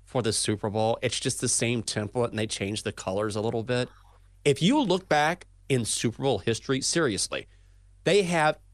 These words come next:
incredible art as the official Super Bowl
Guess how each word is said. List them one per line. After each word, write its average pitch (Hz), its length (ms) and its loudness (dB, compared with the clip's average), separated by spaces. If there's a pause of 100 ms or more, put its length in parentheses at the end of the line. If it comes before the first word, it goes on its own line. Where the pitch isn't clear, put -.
(160)
incredible 165 1300 2 (100)
art 120 420 2 (680)
as 127 280 2
the 127 180 4
official 135 640 2
Super 131 320 -2
Bowl 120 260 2